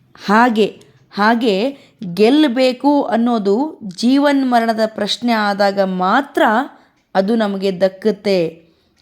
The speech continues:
ನಾವು ಇನ್ನೇನ್ ಮುಳುಗ್ತೀವಿ, ನಮ್ಮ ಜೀವನನೇ ಇರೋದಿಲ್ಲ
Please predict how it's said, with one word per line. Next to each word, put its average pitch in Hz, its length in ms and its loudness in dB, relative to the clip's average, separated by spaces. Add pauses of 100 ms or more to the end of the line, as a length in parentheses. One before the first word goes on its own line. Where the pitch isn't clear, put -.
ನಾವು 202 340 0
ಇನ್ನೇನ್ 208 500 -2
ಮುಳುಗ್ತೀವಿ, 226 1000 -2 (240)
ನಮ್ಮ 220 220 0
ಜೀವನನೇ 254 760 -2
ಇರೋದಿಲ್ಲ 240 680 0